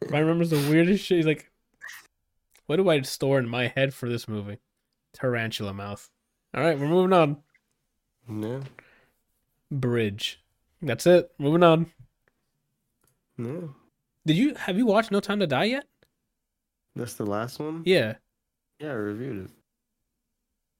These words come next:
Speaker 2: Yeah,
Speaker 1: Okay.
Speaker 2: I'm very mad.
Speaker 1: Okay. I don't know
Speaker 2: But
Speaker 1: why
Speaker 2: I
Speaker 1: I
Speaker 2: was
Speaker 1: thought
Speaker 2: in
Speaker 1: you
Speaker 2: it.
Speaker 1: haven't seen it. That's true, you were. That's right, I
Speaker 2: Not
Speaker 1: remember
Speaker 2: as
Speaker 1: the
Speaker 2: long as
Speaker 1: conversation.
Speaker 2: Casino Royale, but I was in it.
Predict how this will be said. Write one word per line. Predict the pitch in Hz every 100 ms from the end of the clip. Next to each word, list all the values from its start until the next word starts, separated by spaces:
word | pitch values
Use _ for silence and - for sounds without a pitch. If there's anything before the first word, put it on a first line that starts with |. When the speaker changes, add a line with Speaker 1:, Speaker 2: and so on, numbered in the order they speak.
| _ _ _ _ _ _
Speaker 2:
Yeah, | -
Speaker 1:
Okay. | 143
Speaker 2:
I'm | 110
very | 104 117
mad. | 110 117 110 - _ _ _ _
Speaker 1:
Okay. | 123 107 107 _ _ _ _ _ _ _ _ _ _ _ _ _ _ _ _ _ _
I | 151
don't |
know | 185
Speaker 2:
But | 165
Speaker 1:
why |
Speaker 2:
I |
Speaker 1:
I | 156
Speaker 2:
was |
Speaker 1:
thought | 160
Speaker 2:
in | 147
Speaker 1:
you | 139
Speaker 2:
it. |
Speaker 1:
haven't | 139 131
seen | 135
it. | 123 - _ _ _ _ _ _ _ _ _
That's | 139 135
true, | 165 156
you | 135 135
were. | 143 127 - _
That's | 139 135
right, | 147 123
I |
Speaker 2:
Not | 117
Speaker 1:
remember | 123
Speaker 2:
as | 117
Speaker 1:
the |
Speaker 2:
long | 110
as |
Speaker 1:
conversation. | 110 107 120 123 113 _
Speaker 2:
Casino | 98 110 104
Royale, | 104 98 104 98
but | 85 90
I | 92
was | 95
in | 101 95
it. | 90